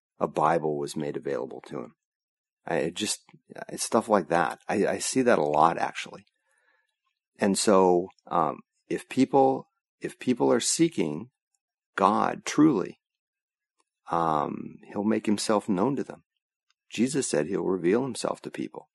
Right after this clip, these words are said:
I even talked to a, uh, lady, um, and this is, uh,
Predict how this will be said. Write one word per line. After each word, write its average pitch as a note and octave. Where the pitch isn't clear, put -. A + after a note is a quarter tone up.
I E2
even G2+
talked F2+
to F2
a, E2
uh, D2
lady, F2
um, D2
and D#2
this -
is, E2+
uh, F#2